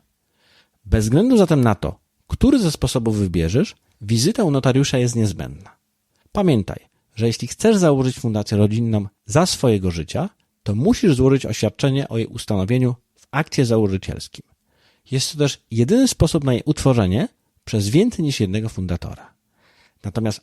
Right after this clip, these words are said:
oświadczenie o ustanowieniu fundacji rodzinnej w testamencie notarialnym powinieneś złożyć tylko wtedy, gdybyś chciał, aby ta fundacja powstała dopiero po Twojej śmierci. Ważne też, abyś wiedział, iż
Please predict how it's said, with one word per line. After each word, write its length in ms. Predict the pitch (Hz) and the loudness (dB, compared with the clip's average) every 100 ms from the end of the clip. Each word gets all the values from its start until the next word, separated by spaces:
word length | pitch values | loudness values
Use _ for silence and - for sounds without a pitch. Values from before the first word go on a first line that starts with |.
| _ - | _ -2
oświadczenie 600 | 127 117 110 180 247 214 | 0 0 0 0 2 2
o 40 | |
ustanowieniu 580 | 143 - 123 120 151 143 | 2 0 -2 0 2 0
fundacji 420 | 123 110 156 - | 0 2 2 4
rodzinnej 520 | 110 110 135 117 104 - _ | 2 2 0 -2 -4 -8 _
w 140 | - | -4
testamencie 640 | - 233 - 131 98 98 | 0 2 2 2 0 -2
notarialnym 680 | 92 85 85 71 76 95 226 - _ _ _ | -4 -2 -4 -6 -6 -6 -6 -10 _ _ _
powinieneś 440 | 117 123 143 147 | -4 -2 0 0
złożyć 340 | 127 131 117 - _ | 2 0 -2 -12 _
tylko 300 | - 269 - | -2 2 2
wtedy, 400 | - 98 82 104 - _ _ _ _ | 2 0 0 0 -2 _ _ _ _
gdybyś 380 | 104 139 196 - | -4 0 2 0
chciał, 340 | - 85 156 - _ _ | -4 0 0 -2 _ _
aby 240 | - 92 101 | -10 -8 -6
ta 240 | - 226 | 0 0
fundacja 480 | 208 135 127 151 120 | 0 0 0 0 -4
powstała 500 | 117 - 117 113 107 - _ | -6 -6 -2 -2 -2 -8 _
dopiero 500 | 101 98 - 180 214 | -6 -4 0 2 2
po 120 | 147 | 0
Twojej 280 | - 101 92 | 0 0 0
śmierci. 520 | - 71 - - - _ _ _ _ _ _ _ - | -2 -10 -12 -18 -20 _ _ _ _ _ _ _ -4
Ważne 420 | 92 175 180 123 | 2 4 4 0
też, 340 | 92 139 - _ _ _ | 0 -4 -4 _ _ _
abyś 320 | 107 92 101 90 | -10 -6 -6 -4
wiedział, 460 | 85 80 82 202 - _ - | -6 -4 -6 -6 -8 _ -10
iż 220 | 110 - | -8 -8